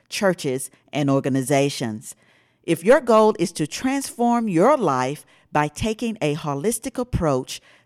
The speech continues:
to living a life of health and total well-being, get in touch with us at info at vicki doe fitness dot com. To find out more about our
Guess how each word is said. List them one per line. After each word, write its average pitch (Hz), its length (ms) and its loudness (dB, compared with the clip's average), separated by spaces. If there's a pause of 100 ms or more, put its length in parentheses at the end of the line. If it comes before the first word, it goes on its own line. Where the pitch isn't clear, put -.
to 156 180 -4
living 240 480 2
a 156 140 2
life 165 500 0
of 139 180 -4
health - 480 -6 (340)
and 135 220 -2
total 226 340 4
well-being, 147 800 0 (500)
get 277 200 2
in 262 100 0
touch 226 320 -4
with 147 180 -4
us 107 360 -8 (400)
at 139 280 -2
info 190 600 0 (300)
at 123 180 -2
vicki 208 280 -2
doe 208 160 4
fitness 131 640 -4 (260)
dot 123 320 -6
com. 123 480 -4 (760)
To 165 140 -2
find 262 320 0
out 247 200 -4
more 170 460 4
about 139 420 -2
our 131 300 -2